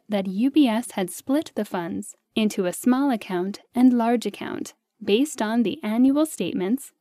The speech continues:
and or periodic meetings with U B S personnel, and the taxpayer filed the questionable two thousand seven F bar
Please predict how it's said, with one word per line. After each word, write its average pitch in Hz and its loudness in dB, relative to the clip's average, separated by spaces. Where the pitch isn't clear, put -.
and 226 2
or 202 0
periodic 262 2
meetings 202 0
with 226 0
U 269 4
B 226 2
S 190 -4
personnel, 190 -4
and 214 2
the 180 -4
taxpayer 240 -2
filed 190 -2
the 190 -4
questionable 269 2
two 262 -2
thousand 254 2
seven 185 -2
F 214 -4
bar 202 -8